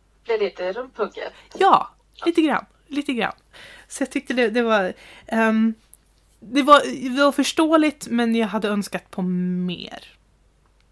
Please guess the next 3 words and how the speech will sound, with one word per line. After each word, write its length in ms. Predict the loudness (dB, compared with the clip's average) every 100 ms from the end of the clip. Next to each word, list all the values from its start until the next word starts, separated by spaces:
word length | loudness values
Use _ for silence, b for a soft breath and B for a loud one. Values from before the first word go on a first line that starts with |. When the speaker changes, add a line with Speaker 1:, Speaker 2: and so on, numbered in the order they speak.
| _
Speaker 2:
Så. 200 | -16 -16 -16 _ _ _ -20
Speaker 1:
Mm. 160 | -20 -20 _ _ _ _ _ b b b b b b b b b _ _ _ _ _
Speaker 2:
Sådär. 440 | -20 -16 -14 -16